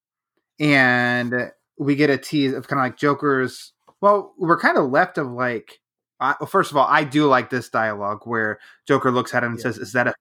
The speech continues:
Speaker 1: is that a face or a roadmap?"
Speaker 2: Yeah, I did,
Speaker 1: Um,
Speaker 2: I did like that as well. I'll agree. That's, that's good. I, well, that's because Denny O'Neil knows how to write the Joker.
Speaker 1: Yes, absolutely.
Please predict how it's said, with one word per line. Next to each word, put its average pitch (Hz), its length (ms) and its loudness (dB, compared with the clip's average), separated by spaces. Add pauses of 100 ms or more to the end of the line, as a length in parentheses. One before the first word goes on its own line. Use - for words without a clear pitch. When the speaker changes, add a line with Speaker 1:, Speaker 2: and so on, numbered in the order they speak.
(180)
Speaker 1:
is - 60 -16
that 139 160 2
a 120 40 0
face 135 420 -2
or 127 120 2
a 107 60 -4
roadmap?" 110 460 -2 (840)
Speaker 2:
Yeah, 127 220 2
I 143 120 6
did, 131 240 6
Speaker 1:
Um, - 60 -2
Speaker 2:
I 135 120 2
did 139 160 4
like 135 220 4
that 127 180 0
as 127 80 -14
well. 104 260 2
I'll 104 180 -4
agree. 113 280 -2
That's, 95 280 -8
that's 113 180 -8
good. - 140 -8
I, 131 140 -4
well, 208 200 2 (180)
that's 285 120 2
because 269 180 0
Denny 254 220 4
O'Neil 247 220 4
knows 233 240 4
how 214 60 2
to 214 80 4
write 220 160 4
the 208 80 -6
Joker. 190 520 2 (560)
Speaker 1:
Yes, - 280 -6 (500)
absolutely. 127 640 -6